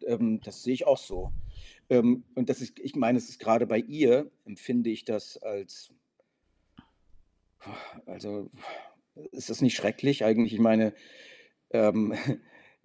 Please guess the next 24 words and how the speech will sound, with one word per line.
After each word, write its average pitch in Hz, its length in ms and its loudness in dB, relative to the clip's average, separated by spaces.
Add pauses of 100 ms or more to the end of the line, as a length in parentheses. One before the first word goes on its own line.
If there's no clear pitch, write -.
(1120)
i-, 123 340 2
ihre 131 400 6
Welt 139 420 6
ist - 180 -12
ja 123 100 -4
so 147 220 -4
bunt 143 600 -2
von, 110 640 -6
von 110 280 -6
verschiedensten - 920 -8
Gestalten, 101 760 -4
denen 104 220 -2
sie 101 260 -6
Respekt - 680 -8
und, 110 500 -2
und 107 180 -6
so 113 180 -2
entgegenbringt, 113 920 -2 (140)
das 113 320 -2
nun 117 160 0
gegen 120 280 0
sie 110 140 -4
zu 113 180 -10
wenden. 110 240 0